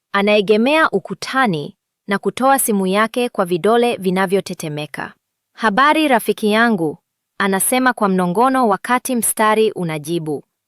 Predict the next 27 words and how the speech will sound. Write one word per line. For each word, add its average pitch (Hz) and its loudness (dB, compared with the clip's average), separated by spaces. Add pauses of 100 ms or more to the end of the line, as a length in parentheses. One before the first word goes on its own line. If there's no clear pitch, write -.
(120)
"Usipige 220 -2
kelele. 170 -2 (400)
Nimemwona 220 2
mama 208 2
yako 233 0
mbele 233 2
ya 214 4
duka 180 -2
kubwa 254 0
la 185 2
Rex 196 -2
huko 208 -2
Oshodi. 156 -6 (360)
Yu 226 0
hai. 165 -2 (420)
Njoo 196 2
sasa." - -4 (540)
Kuna 214 2
ukimya 311 0
kwenye 202 0
mstari 240 0
kama 247 -2
pumzi 247 -4 (120)
ikishikiliwa. 170 -4 (500)
Kisha 277 -2
neno 180 0
moja. 170 -2